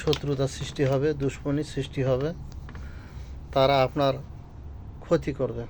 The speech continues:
দুশ্মনী করবে, যাতে যেন আপনি ভালো থাকতে না পারেন, ভালো কিছু করতে না পারেন। এরকম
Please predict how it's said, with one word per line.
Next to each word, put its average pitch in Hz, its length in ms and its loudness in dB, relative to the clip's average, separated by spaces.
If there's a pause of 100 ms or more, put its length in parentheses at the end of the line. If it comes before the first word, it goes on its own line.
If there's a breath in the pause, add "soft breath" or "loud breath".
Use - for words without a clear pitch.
(1080)
দুশ্মনী 156 500 0
করবে, 120 220 -4 (220)
যাতে 135 220 4 (100)
যেন 143 120 2 (120)
আপনি - 280 -6 (960 loud breath)
ভালো 139 260 6
থাকতে 143 320 0
না 123 160 6
পারেন, 117 240 0 (680)
ভালো 139 240 4
কিছু - 180 -6 (120)
করতে 151 240 -4 (100)
না 123 140 4
পারেন। 117 240 -2 (3250 loud breath)
এরকম 139 360 2